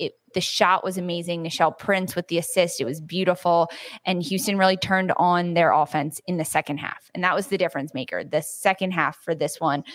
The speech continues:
was where Rachel Daly took control of the game and the Dash took control. And honestly, they just kept running Louisville.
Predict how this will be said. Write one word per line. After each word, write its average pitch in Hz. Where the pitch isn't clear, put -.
was 175
where 165
Rachel 170
Daly 160
took -
control 170
of 160
the 165
game 151
and 147
the 143
Dash 165
took -
control. 170
And 139
honestly, 180
they 170
just 175
kept -
running 147
Louisville. 135